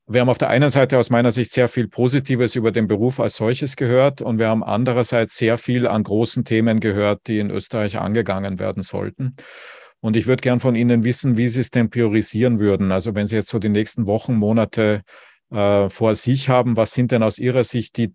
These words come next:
dringlichsten und wichtigsten Sachen, die zu tun wären, um die Pflegesituation in Österreich zu verbessern? Und die zweite Frage,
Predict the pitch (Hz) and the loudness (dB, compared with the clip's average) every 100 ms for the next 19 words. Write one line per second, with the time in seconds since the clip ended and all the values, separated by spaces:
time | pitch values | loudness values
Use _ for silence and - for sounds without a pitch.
0 | _ 120 123 147 127 110 - 120 113 113 | _ 0 2 4 4 2 -2 -2 0 0
1 | 110 92 123 135 - - - 110 113 98 | -2 0 0 0 -2 -4 -4 -4 0 0
2 | - 110 110 - 107 120 123 120 107 107 | 0 -2 -2 -4 -6 -2 0 0 2 2
3 | 113 113 113 110 104 - 107 107 - 110 | 2 0 0 -2 -4 -4 -2 -2 -6 -6
4 | 110 - 110 104 104 104 - 104 - - | -8 -4 -2 -2 -2 -6 -6 -8 -8 -8
5 | 101 104 131 156 151 135 - - - - | -6 -4 -2 -2 -2 -6 -12 -18 -20 -20
6 | _ 117 113 - 117 107 135 147 127 120 | _ 0 0 -2 0 2 2 0 2 2